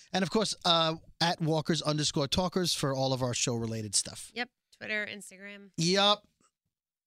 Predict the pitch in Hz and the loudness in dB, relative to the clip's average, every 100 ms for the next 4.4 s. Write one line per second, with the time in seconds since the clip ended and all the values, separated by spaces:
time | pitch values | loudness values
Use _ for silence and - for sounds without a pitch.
0 | _ 180 180 147 - 214 202 196 196 - | _ 4 4 4 4 4 4 0 -4 -8
1 | _ _ - 170 190 202 180 160 127 110 | _ _ -2 0 2 0 -2 -2 -4 -4
2 | 120 175 - 233 226 214 180 196 196 175 | -4 -4 0 0 0 -2 -2 -2 0 0
3 | 160 165 147 139 143 123 131 139 131 131 | 0 -2 -2 -2 -2 -2 0 -2 0 -2
4 | 104 - 117 | 0 -2 -2